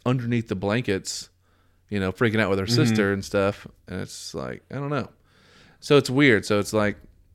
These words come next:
Speaker 1: was this family chosen for other reasons too?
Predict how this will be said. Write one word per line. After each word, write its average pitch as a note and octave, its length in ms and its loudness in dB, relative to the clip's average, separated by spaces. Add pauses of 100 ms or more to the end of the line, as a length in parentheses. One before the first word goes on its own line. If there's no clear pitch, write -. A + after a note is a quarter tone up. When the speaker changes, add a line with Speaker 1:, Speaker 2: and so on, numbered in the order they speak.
(160)
Speaker 1:
was A#2+ 200 -2
this A#2 180 -4
family F#2+ 440 -4
chosen A#2+ 960 0
for - 320 -6
other A#2 320 2
reasons A2+ 460 -2
too? D#3+ 540 2